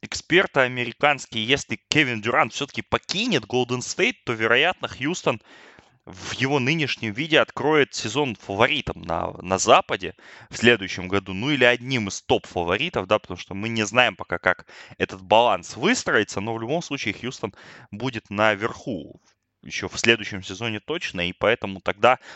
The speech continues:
тогда уже и поговорим о трейде Пола и о том,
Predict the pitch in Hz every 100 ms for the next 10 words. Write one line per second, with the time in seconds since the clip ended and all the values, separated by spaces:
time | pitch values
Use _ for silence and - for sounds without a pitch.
0 | - 127 120 208 165 117 147 - 104 117
1 | 135 117 80 78 - _ _ _ _ _
2 | _ _ - - 110 123 107 - 139 156
3 | 135 98 95 - 120